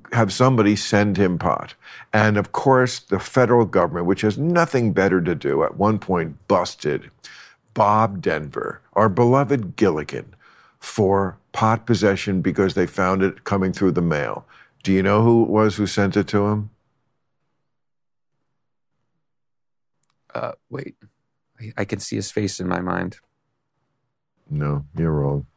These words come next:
Speaker 2: Okay, go ahead.
Speaker 1: Mary Ann. Mary Ann.
Speaker 2: Did she get busted too?
Speaker 1: I don't know, but it's such a great story.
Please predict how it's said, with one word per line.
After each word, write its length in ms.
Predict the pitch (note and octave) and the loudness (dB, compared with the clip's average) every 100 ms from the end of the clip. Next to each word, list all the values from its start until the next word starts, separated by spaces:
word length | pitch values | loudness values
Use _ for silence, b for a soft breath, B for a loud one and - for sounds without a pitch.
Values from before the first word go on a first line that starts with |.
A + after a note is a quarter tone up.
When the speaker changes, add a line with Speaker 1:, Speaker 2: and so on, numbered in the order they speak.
| G2+ | -14
Speaker 2:
Okay, 140 | F#2+ | -10
go 100 | F#2 | -8
ahead. 120 | F#2+ F#2+ _ _ _ | -8 -10 _ _ _
Speaker 1:
Mary 440 | D2+ F2 F2+ F2+ D2+ | 0 4 4 4 2
Ann. 280 | C#2+ C#2 C2 _ _ _ _ _ _ _ _ _ _ _ _ _ _ _ _ _ _ _ _ _ | 2 0 -4 _ _ _ _ _ _ _ _ _ _ _ _ _ _ _ _ _ _ _ _ _
Mary 520 | F2 F#2+ G2 G#2 G#2 E2 | -2 2 2 2 2 2
Ann. 320 | D#2+ D#2 D#2+ - _ _ - | 2 0 -4 -12 _ _ -12
Speaker 2:
Did 140 | F#2+ | -8
she 120 | A2+ | -6
get 160 | A2 G#2+ | -6 -2
busted 400 | A2 A#2 G#2+ - | -2 -2 -6 -8
too? 240 | G#2 C#3 - - _ _ _ _ _ - | -8 -8 -10 -20 _ _ _ _ _ -2
Speaker 1:
I 80 | |
don't 200 | D#3 C#3 | 0 0
know, 200 | C3 A2 | 0 0
but 140 | A#2 A#2 | 0 -2
it's 160 | D3 | -2
such 240 | - G#3 G3+ | 0 -2 -2
a 60 | |
great 300 | C#3+ G#2 B2+ | 0 2 2
story. 560 | - - G#2 G#1+ B1+ - | 0 -2 2 2 0 -4